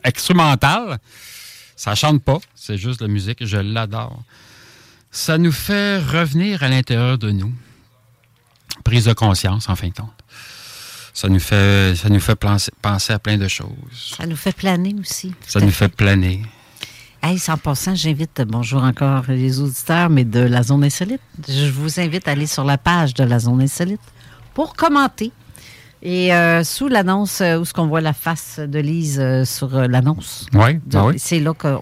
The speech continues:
Speaker 2: qu'on
Speaker 1: C'est là.
Speaker 2: commente. C'est ça. Si vous avez des questions, commentaires, ou
Speaker 1: Oui.
Speaker 2: si vous voulez,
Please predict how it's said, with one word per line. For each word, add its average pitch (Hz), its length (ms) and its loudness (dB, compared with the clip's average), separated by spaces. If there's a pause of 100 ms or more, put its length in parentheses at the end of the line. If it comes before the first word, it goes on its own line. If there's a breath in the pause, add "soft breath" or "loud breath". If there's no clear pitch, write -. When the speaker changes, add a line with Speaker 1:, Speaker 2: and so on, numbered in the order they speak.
Speaker 2:
qu'on 143 120 -2
Speaker 1:
C'est 107 140 4
là. 113 60 4
Speaker 2:
commente. 151 160 -2 (420 loud breath)
C'est - 160 -8
ça. 139 220 -6
Si - 160 -6
vous 131 40 0
avez 127 120 0
des 135 100 0
questions, - 320 -2
commentaires, 147 640 0 (160)
ou - 60 -10 (100)
Speaker 1:
Oui. 190 80 4
Speaker 2:
si 247 140 2
vous - 60 -
voulez, 175 200 2